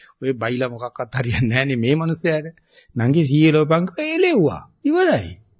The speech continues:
අඟුලිමාලේ පිටිපස්සෙන් ආවේ කඩුව නැතෝ කඤ්ඤා මරඤ්ඤා කියාගෙන. "මැෂින මන් නතර වුණා, බන් නතර වෙන්" කිව්වා.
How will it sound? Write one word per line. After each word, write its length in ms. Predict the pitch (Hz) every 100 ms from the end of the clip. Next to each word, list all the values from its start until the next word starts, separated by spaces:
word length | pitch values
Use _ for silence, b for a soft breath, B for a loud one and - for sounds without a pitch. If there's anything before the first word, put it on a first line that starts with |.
| _ - - - _ _ _ 165
අඟුලිමාලේ 560 | 196 240 247 247 262
පිටිපස්සෙන් 540 | 233 240 254 214 254 254
ආවේ 340 | 269 285 277 240 _ _ _ _ _ _ -
කඩුව 280 | 208 233
නැතෝ 320 | 254 254 214 247
කඤ්ඤා 440 | - 233 240 262
මරඤ්ඤා 460 | 247 262 269 269 190
කියාගෙන. 400 | 135 113 107 101 113
"මැෂින 360 | 143 139 160
මන් 200 | 139 139
නතර 240 | 131 120 151
වුණා, 200 | 190 208
බන් 140 | 214
නතර 260 | 214 208 226
වෙන්" 200 | 156 113
කිව්වා. 280 | 107 104